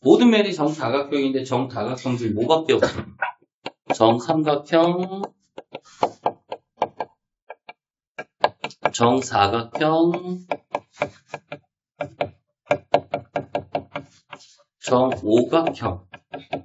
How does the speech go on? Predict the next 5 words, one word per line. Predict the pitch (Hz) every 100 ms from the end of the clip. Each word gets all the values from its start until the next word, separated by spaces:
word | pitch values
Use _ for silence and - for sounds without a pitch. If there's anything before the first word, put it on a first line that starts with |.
| _ _ _ _ - - _ _ _
이렇게 | 127 175 202 202 170
되는 | 165 156
경우밖에 | 127 110 104 104 101 147
없고요. | - - 101 87 - _
그쵸? | 117 117 151 208